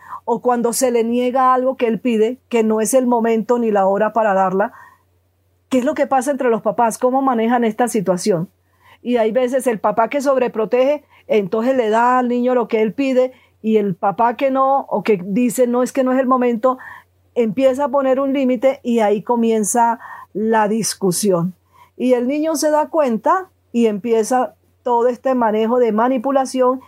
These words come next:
y empieza a entrar en él una ira interna hacia ese padre que le pone un límite. Y esto es lo grave, entonces, quiere decir que los papás no están en esa unidad, no han podido establecer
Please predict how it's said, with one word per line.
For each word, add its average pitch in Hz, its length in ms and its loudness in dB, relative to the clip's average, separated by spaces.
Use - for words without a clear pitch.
y 233 160 0
empieza 214 460 -2
a - 20 2
entrar 247 360 2
en 247 120 0
él 240 260 0
una 254 360 0
ira 285 300 0
interna 269 840 -2
hacia 240 420 0
ese 285 220 -2
padre 285 580 0
que 247 140 0
le 220 100 0
pone 226 260 0
un 254 140 0
límite. 233 480 -2
Y 247 160 2
esto 226 220 -4
es 247 120 -4
lo 285 120 2
grave, 277 340 2
entonces, 190 480 -2
quiere 233 240 0
decir 254 300 -2
que 262 100 0
los 233 140 -2
papás 208 340 0
no 247 100 0
están 262 300 0
en 269 120 -2
esa 262 280 0
unidad, 208 640 0
no 233 460 0
han 247 160 0
podido 277 540 0
establecer 240 840 0